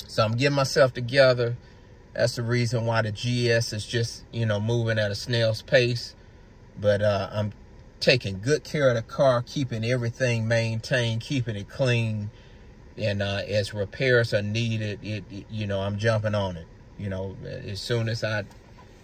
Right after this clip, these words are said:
figure out something is wrong with it, uh, I jump on it and I'll go ahead and repair it. So anyway, this has been a little bit longer than the, the normal videos, and I'm doing this on an iPhone. I'm not a big YouTuber.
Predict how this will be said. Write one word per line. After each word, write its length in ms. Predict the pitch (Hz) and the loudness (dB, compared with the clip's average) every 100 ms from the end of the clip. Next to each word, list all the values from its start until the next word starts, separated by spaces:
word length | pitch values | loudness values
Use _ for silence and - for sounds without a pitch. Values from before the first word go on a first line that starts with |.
| - - | -14 0
figure 320 | 135 110 110 | 2 4 4
out 160 | 110 | 4
something 420 | 113 123 113 110 101 | 2 0 0 -2 -6
is 160 | 98 | -6
wrong 380 | 107 110 110 104 | -2 0 0 -2
with 240 | 104 110 | -4 -4
it, 120 | 107 - - - - - - - - | -6 -10 -14 -18 -20 -20 -20 -20 -12
uh, 300 | 98 92 92 | -8 -8 -6
I 160 | 98 101 | -4 -4
jump 340 | 101 107 101 | -2 -2 -2
on 180 | 107 104 | -2 -2
it 160 | 101 95 | -4 -4
and 140 | 95 | -6
I'll 300 | 95 98 95 - - | -6 -6 -8 -10 -10
go 120 | 107 | -4
ahead 340 | 101 101 104 92 | -2 -2 -4 -4
and 100 | 90 | -6
repair 520 | 87 - 117 104 90 | -12 -6 -4 -2 -4
it. 100 | - - - - - - - - - - - | -10 -18 -20 -20 -20 -20 -20 -20 -20 -20 -2
So 180 | - | 6
anyway, 380 | 185 196 151 151 | 8 8 6 6
this 220 | 151 180 | 6 2
has 120 | 185 160 | 0 0
been 220 | 180 160 | 4 4
a 60 | |
little 180 | 143 165 | 6 4
bit 160 | 156 160 | 6 4
longer 420 | 143 151 156 147 | 6 4 4 4
than 220 | 131 120 | 4 4
the, 220 | 117 120 120 - | 4 2 0 -8
the 80 | 113 | -4
normal 460 | 113 127 135 135 123 | 0 4 4 4 2
videos, 840 | 120 127 127 127 123 123 123 120 | 2 2 4 4 4 4 2 0
and 340 | 107 98 98 98 - - - | -2 -4 -6 -10 -14 -20 -8
I'm 220 | 110 120 | -2 0
doing 220 | 123 123 | 2 2
this 180 | 117 113 | 2 0
on 160 | 117 110 | 0 -2
an 100 | - | -2
iPhone. 640 | 113 110 - 113 113 110 | 0 0 0 0 2 2
I'm 160 | 110 110 | 0 0
not 260 | 113 110 | 2 4
a 60 | 110 | 2
big 300 | 107 113 101 | -2 -4 -4
YouTuber. 920 | 104 113 113 - 117 110 104 107 107 | -4 -4 -4 -2 -2 -2 -4 -4 -4